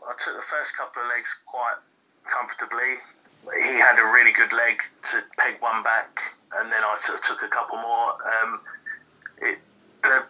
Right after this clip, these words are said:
the break probably came at the wrong time. I had, they said, uh, they told us on stage that I was four one up, and they said after this leg got a break, which I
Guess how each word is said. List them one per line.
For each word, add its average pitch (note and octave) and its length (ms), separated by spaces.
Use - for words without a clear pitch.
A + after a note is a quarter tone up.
the C#3+ 60
break E3+ 400
probably - 220
came C#3 300
at B2+ 80
the A#2+ 60
wrong B2+ 240
time. B2 320
I A2+ 120
had, B2 160
they B2 120
said, B2 260
uh, A2 300
they A2 100
told C3+ 240
us A2 160
on A#2+ 120
stage A2 380
that G#2+ 120
I G#2+ 80
was G#2+ 180
four A#2 220
one A2 160
up, G#2 200
and G#2+ 100
they A2 100
said A2 200
after A2+ 320
this G#2+ 180
leg G#2 220
got F#2+ 180
a - 20
break, F#2+ 500
which A2+ 220
I C#3+ 80